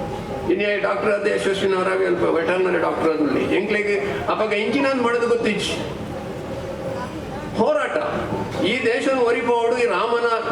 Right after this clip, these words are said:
ಒಂಜಿ ಸ-, ದಾಸ್ಯದ ಸಂಕೇತ ರಾಮನ ಅಲ್ಪ ಇಪ್ಪುನಂಚಿನ ದೆಪ್ಪೋಡು ಅನ್ಪುನ ಒಂಜೇ ಗುರಿ ಇತ್ತದು. ಎಂಕ್ಲು ಸಾವಿರದ ಒಂಬೈನೂರ ತೊಂಬತ್ತರ ಬಿದಾಡೆ. ಬಿದಾಡ್ನಾಗ ಡಾ-, ಹಿರಿಯರ್ನಕ್ಲು ಪಂಡೇರಲ್ಲ ಜಾಗ್ರತೆ.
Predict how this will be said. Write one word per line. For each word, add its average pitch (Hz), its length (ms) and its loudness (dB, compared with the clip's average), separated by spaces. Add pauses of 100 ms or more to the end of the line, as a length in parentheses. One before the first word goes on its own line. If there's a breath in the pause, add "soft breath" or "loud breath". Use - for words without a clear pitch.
(140)
ಒಂಜಿ 214 220 2
ಸ-, 208 80 0
ದಾಸ್ಯದ 175 640 0
ಸಂಕೇತ 220 500 2
ರಾಮನ 214 460 2
ಅಲ್ಪ 208 220 2
ಇಪ್ಪುನಂಚಿನ 208 460 2
ದೆಪ್ಪೋಡು 208 580 4
ಅನ್ಪುನ 196 220 2
ಒಂಜೇ 254 460 2
ಗುರಿ 240 140 0
ಇತ್ತದು. 156 720 0
ಎಂಕ್ಲು 214 180 4
ಸಾವಿರದ 214 340 2
ಒಂಬೈನೂರ 196 340 2
ತೊಂಬತ್ತರ 175 400 2
ಬಿದಾಡೆ. - 420 2
ಬಿದಾಡ್ನಾಗ 170 580 2
ಡಾ-, - 680 0
ಹಿರಿಯರ್ನಕ್ಲು 180 600 2
ಪಂಡೇರಲ್ಲ 160 880 2
ಜಾಗ್ರತೆ. 139 840 0